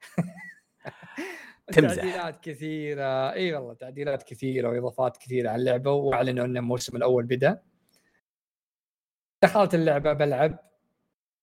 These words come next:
Speaker 1: إلى الآن نص اللي يجيبهم، دخلت كذا أول جيم، أعطاني كلهم إي آي. الجيم الثاني نفس الطريقة.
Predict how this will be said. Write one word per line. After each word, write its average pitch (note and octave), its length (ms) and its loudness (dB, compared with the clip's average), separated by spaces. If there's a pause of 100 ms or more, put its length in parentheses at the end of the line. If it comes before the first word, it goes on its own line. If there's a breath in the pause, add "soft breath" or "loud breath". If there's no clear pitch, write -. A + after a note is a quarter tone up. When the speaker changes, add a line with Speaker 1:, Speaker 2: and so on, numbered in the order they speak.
(120)
Speaker 1:
إلى D#3 120 2
الآن C3 320 -2
نص D3+ 260 -4
اللي C3+ 120 2
يجيبهم، C3+ 600 -2
دخلت C#3+ 320 0
كذا D3 200 -8
أول C#3 240 -8
جيم، E3 520 -2
أعطاني C3+ 320 -2
كلهم C#3+ 540 -2
إي A#2+ 120 0
آي. G#2+ 180 -2 (960)
الجيم C#3 280 0
الثاني D3 360 2
نفس C3+ 200 -4
الطريقة. G2+ 420 -10